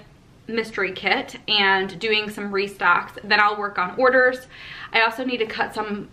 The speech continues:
for July today. I have stuff scheduled to cut today,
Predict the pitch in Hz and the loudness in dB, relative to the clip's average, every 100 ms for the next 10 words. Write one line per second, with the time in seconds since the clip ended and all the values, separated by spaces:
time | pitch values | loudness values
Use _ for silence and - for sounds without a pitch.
0 | - - 196 190 214 240 294 285 285 277 | -18 -4 0 0 0 4 6 6 2 -4
1 | 262 247 247 208 202 - 208 202 - - | -2 0 2 0 -2 -6 -4 -6 -8 -4
2 | 202 208 196 202 - 190 - 208 196 196 | -2 0 -4 -6 -8 -8 -6 0 2 2
3 | 196 | -2